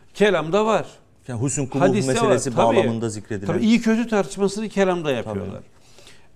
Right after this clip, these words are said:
Speaker 1: E, niyet ve davranış ilişkisi tartışmaları ekseriyetle fıkıhta
Speaker 2: Hı.
Speaker 1: yapılıyor. Kazayı diyani ayrımında sonradan şekillenen
Speaker 2: Tabii,
Speaker 1: kazayı
Speaker 2: doğru.
Speaker 1: diyani ayrımını düşünürseniz fiilin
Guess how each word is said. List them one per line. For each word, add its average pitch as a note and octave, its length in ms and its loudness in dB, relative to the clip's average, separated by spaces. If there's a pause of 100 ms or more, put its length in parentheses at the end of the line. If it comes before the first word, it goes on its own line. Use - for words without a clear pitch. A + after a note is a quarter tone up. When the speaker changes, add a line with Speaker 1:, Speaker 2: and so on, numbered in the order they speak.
(120)
Speaker 1:
E, C3+ 80 -2 (380)
niyet E3+ 600 0
ve F#3+ 160 2
davranış F#3 500 -2
ilişkisi E3 580 -8
tartışmaları D#3 680 -6
ekseriyetle E3 760 -4 (440)
fıkıhta E3 380 -2
Speaker 2:
Hı. A3+ 40 2
Speaker 1:
yapılıyor. G#2+ 360 -6 (420)
Kazayı D#3+ 500 0
diyani D3 380 0
ayrımında C#3 520 0
sonradan C3 440 -2
şekillenen B2 520 -2
Speaker 2:
Tabii, B2 80 -12
Speaker 1:
kazayı C3 340 0
Speaker 2:
doğru. G#2+ 80 -4
Speaker 1:
diyani C3 300 0
ayrımını B2+ 460 -2
düşünürseniz E3 720 -6 (380)
fiilin E3 600 -2